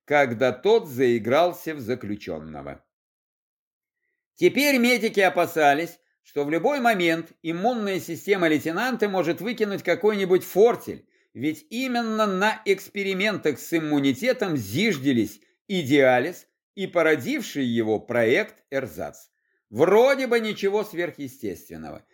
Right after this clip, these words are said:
Ни переселение душ, ни оживление покойников.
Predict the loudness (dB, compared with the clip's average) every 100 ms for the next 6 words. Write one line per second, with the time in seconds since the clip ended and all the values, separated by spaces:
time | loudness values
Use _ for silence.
0 | _ _ _ 0 2 2 2 2 2 2
1 | 2 2 0 2 2 2 -4 -14 _ _
2 | -4 0 0 2 0 2 2 2 0 0
3 | -2 6 6 6 0 -6 -8 -10